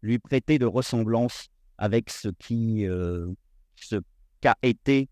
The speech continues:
le, la perspective théorique, euh, d'Immanuel. Donc, je voudrais dans un premier temps réfléchir un petit peu là-dessus parce que déjà, il me paraît quand même assez problématique de considérer qu'un mouvement d'idées,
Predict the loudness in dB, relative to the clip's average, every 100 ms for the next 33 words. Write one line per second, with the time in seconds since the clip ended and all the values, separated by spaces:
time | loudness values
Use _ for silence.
0 | _ _ -8 -4 -4 -4 -6 -4 -2 -2
1 | 0 -2 -4 -4 -2 -2 -2 -2 -2 -6
2 | -2 2 4 2 0 -4 -4 -2 0 0
3 | 0 2 0 0 2 2 0 -4 -10 _
4 | -8 -4 2 2 2 0 0 0 0 0
5 | -2 -2 -4 -8 -6 -6 -6 -4 -2 0
6 | 0 -2 -4 -4 -2 0 2 0 0 0
7 | 0 0 -2 -4 _ _ _ _ -4 -4
8 | -2 -4 -4 -2 0 0 -2 -6 -14 -14
9 | _ _ _ _ _ _ _ _ -14 0
10 | 2 4 2 2 0 0 -2 -2 -4 0
11 | 2 2 0 0 0 0 0 0 -2 -2
12 | 0 2 0 -2 -2 -2